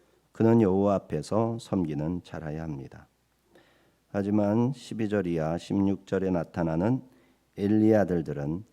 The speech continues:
여호와를 섬겨야 할 제사장 드리건만 그들의 죄악상은 악명이 높았습니다. 십이 절에서 그들에 대한 사무엘서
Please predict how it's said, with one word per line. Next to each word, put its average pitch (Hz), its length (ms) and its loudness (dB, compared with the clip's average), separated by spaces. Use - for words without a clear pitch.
여호와를 101 460 4
섬겨야 98 640 0
할 117 340 -4
제사장 90 580 -4
드리건만 87 760 -4
그들의 85 520 -2
죄악상은 73 640 -8
악명이 82 800 -4
높았습니다. - 760 -14
십이 127 320 -2
절에서 110 840 2
그들에 113 400 4
대한 113 460 2
사무엘서 87 800 -2